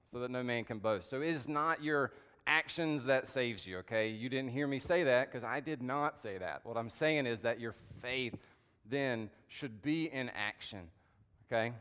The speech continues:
All right, let's keep going. Let's look at, um, the book of Luke. So if you'll go to Luke ten, so let's get Jesus' perspective. We've got John, the Apostle John's perspective. We've got James,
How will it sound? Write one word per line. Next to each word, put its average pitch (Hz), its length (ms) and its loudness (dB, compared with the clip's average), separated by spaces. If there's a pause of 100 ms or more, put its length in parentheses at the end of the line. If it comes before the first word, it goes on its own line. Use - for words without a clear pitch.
(1900)
All 151 60 0
right, 139 140 4
let's 151 120 2
keep 185 160 -8
going. 151 240 4 (280)
Let's 185 180 0
look 262 180 -2
at, 202 380 4
um, 135 400 4 (360)
the 135 100 -4
book 180 200 2
of 147 120 -4
Luke. 165 280 2
So - 120 -4
if 139 100 -10
you'll 196 140 4
go 196 260 6
to 147 220 -8
Luke 160 420 -2
ten, 135 540 0 (360)
so - 140 -8
let's 160 220 4
get 175 160 0
Jesus' 139 320 0
perspective. 98 500 -4
We've 135 160 -4
got 147 280 8 (300)
John, 151 540 4 (220)
the 120 40 -10
Apostle 151 380 2
John's 151 360 2
perspective. 117 440 -2
We've 135 100 -6
got 131 280 4
James, 143 540 2